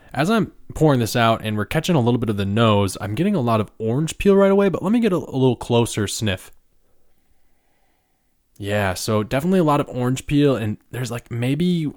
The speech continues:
on a deeper inhale in, there's a, a little subtle coriander spice that's kind of shining its little head through and saying, "Hey,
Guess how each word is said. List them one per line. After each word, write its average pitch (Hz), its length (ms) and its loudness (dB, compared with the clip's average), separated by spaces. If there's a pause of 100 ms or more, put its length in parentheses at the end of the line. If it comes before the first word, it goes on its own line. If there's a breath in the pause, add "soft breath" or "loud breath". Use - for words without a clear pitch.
on 117 80 -2
a 101 220 -4
deeper 135 640 -2
inhale 123 400 -2
in, 120 180 0
there's 113 160 0
a, 104 180 -6
a 110 60 -8
little 151 200 -2
subtle 117 420 -4
coriander 110 420 0
spice 113 400 -4
that's - 180 -12
kind 117 220 -2
of 104 100 -6
shining 123 380 2
its - 220 -6
little 117 260 0
head 113 220 -2
through 117 220 6
and 110 100 0
saying, 110 180 -2
"Hey, 165 240 2